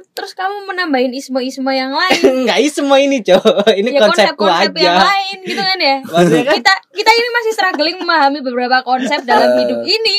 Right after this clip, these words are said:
Speaker 1: dan
Speaker 3: Iya.
Speaker 1: kamu menambahin konsep-konsep baru yang abstrak
Speaker 2: Oke, berarti,
Speaker 1: sekali.
Speaker 2: oke, berarti kalau, eh, staycation secara umum tuh apa sih?
Speaker 3: Check in lah.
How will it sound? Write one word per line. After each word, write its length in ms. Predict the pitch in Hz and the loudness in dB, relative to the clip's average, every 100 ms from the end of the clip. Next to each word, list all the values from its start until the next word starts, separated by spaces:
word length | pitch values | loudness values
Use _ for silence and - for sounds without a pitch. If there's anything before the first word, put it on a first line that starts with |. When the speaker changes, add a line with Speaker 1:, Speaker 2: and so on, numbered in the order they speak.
| 392 | -2
Speaker 1:
dan 120 | 277 | 0
Speaker 3:
Iya. 100 | 302 | 2
Speaker 1:
kamu 100 | 339 440 | 2 -2
menambahin 400 | 427 359 277 285 | -6 -2 0 0
konsep-konsep 680 | 277 294 294 - 294 302 262 | -2 -2 -2 -2 -4 -4 0
baru 240 | 254 277 | 0 0
yang 140 | 285 262 | -2 -4
abstrak 300 | 285 320 190 | -4 0 2
Speaker 2:
Oke, 220 | - 214 | 4 2
berarti, 240 | 185 208 403 | 4 4 4
Speaker 1:
sekali. 240 | 440 392 - | 2 0 2
Speaker 2:
oke, 200 | 214 220 | 4 4
berarti 260 | 185 185 190 | 2 0 -2
kalau, 280 | 208 185 175 151 | 0 2 2 0
eh, 240 | - 156 | -8 -14
staycation 520 | 156 175 - 175 180 | -2 -2 0 -2 -2
secara 280 | 170 175 165 | -2 0 0
umum 300 | 190 175 170 | 0 -4 -4
tuh 80 | 180 | -4
apa 160 | 156 135 | -4 -8
sih? 160 | 135 - _ _ | -12 -16 _ _
Speaker 3:
Check 320 | 147 151 - | -4 -4 -2
in 160 | 139 120 | -4 -2
lah. 220 | 147 | -4